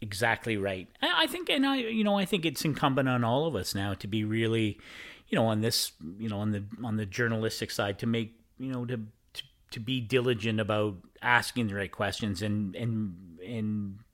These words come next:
hopefully making sure that the league is as transparent as they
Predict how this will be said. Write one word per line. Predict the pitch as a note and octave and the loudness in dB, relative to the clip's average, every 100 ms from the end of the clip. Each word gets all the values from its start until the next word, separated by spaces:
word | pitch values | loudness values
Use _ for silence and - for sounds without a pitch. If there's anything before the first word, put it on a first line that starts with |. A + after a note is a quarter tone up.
| - | -10
hopefully | - B2+ - A#2+ A2 G#2+ | -2 -2 -2 -2 0 2
making | A2+ A2 A2+ | 0 0 -2
sure | A#2+ A2 | 0 -2
that | G#2+ F2 | -2 -6
the | |
league | G#2+ A2 A#2+ A2 | -6 -2 -2 -2
is | A2 F#2 | -2 -2
as | G2+ F2 | -4 -4
transparent | - A2 G#2 - G#2 G#2+ A2 G#2 G#2+ | -6 -6 -6 -6 -6 -4 -4 -4 -4
as | G2+ - - - - - - - | -4 -8 -14 -18 -16 -16 -16 -2
they | G#2+ G2+ | 0 2